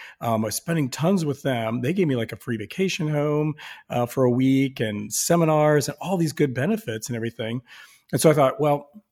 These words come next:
I need help. My lab is phenomenal. They, the owner is a phenomenal business person. And if anybody can help me, they can." So I scheduled a meeting with my lab,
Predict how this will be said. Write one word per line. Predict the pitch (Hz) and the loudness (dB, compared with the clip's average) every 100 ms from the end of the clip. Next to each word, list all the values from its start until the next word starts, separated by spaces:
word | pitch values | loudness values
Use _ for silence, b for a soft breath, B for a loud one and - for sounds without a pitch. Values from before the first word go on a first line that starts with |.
| _ _ | _ _
I | 139 170 | 0 2
need | 127 | 2
help. | 113 104 - - | 0 -4 -6 0
My | 151 | 4
lab | 143 147 117 | 6 4 2
is | 101 | -4
phenomenal. | - 117 113 127 147 156 175 180 113 | -4 -2 0 0 2 2 0 -2 -6
They, | 117 120 120 117 120 _ | -4 -2 -2 -4 -8 _
the | 113 110 110 - | -8 -6 -6 -2
owner | 143 156 | 0 2
is | 110 | 0
a | 107 - _ | -4 -8 _
phenomenal | 110 110 127 151 135 110 | -8 -4 -2 0 0 -2
business | 107 151 160 | -4 -4 -4
person. | - 180 170 190 190 180 B B - | -4 -4 -2 -4 -4 -6 B B -8
And | 123 120 - _ _ _ - | -4 -4 -6 _ _ _ -10
if | - | 0
anybody | 185 190 151 | 2 4 2
can | 117 | 0
help | 117 120 | -2 -2
me, | 120 120 120 _ - | -6 -6 -8 _ -6
they | 120 123 | -2 -2
can." | 120 110 - 127 B B B | -2 -12 -10 -12 B B B
So | - - 123 | -4 2 4
I | 117 | 2
scheduled | - 135 208 208 | 0 2 4 4
a | |
meeting | 165 175 | 4 2
with | 165 | 0
my | 185 | 0
lab, | 160 107 104 120 | 0 -2 -2 -6